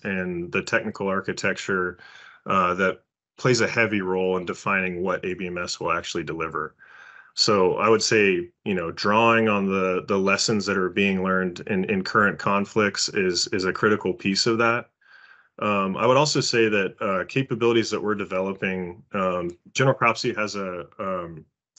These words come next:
uh, a philosophy where we wanna be kicking capability out the door from A B M S on a quarterly basis. So that, that's obviously a pretty significant departure, uh, compared to some of our more traditional programs in the past.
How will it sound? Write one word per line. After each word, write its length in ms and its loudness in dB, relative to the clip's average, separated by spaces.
uh, 400 -6
a 80 -6
philosophy 720 -2
where 100 -6
we 140 -2
wanna 200 2
be 300 -4
kicking 300 -2
capability 680 -4
out 140 -6
the 80 -12
door 240 -4
from 200 -6
A 80 -4
B 120 -4
M 140 -4
S 260 -2
on 120 -2
a 40 -6
quarterly 380 -2
basis. 600 -2
So 160 2
that, 100 0
that's 220 2
obviously 480 4
a 60 4
pretty 420 0
significant 560 -4
departure, 880 -4
uh, 300 -4
compared 380 -2
to 60 -6
some 180 -2
of 80 -2
our 100 0
more 200 -2
traditional 540 -2
programs 640 -2
in 60 -2
the 80 -4
past. 520 -2